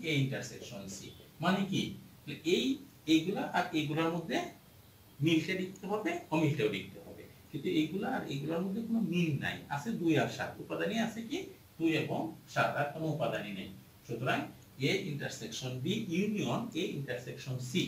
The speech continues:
সমান সমান কি? দুই এবং সাত। আবার বলছি, A intersection B union A intersection C সমান সমান কি? দুই এবং সাত। এই, এটা হলো আমাদের উত্তর। দেখে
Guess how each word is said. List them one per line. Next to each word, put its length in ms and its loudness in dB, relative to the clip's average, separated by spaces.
সমান 280 -2
সমান 220 -6
কি? 100 -4
দুই 120 0
এবং 160 -6
সাত। 200 -6
আবার 180 0
বলছি, 240 -12
A 20 -2
intersection 580 -6
B 40 -2
union 300 2
A 20 2
intersection 580 -8
C 20 -10
সমান 220 -8
সমান 200 -6
কি? 100 -2
দুই 160 0
এবং 160 -2
সাত। 200 -2
এই, 80 -4
এটা 180 -12
হলো 200 -4
আমাদের 280 -6
উত্তর। 220 -8
দেখে 180 4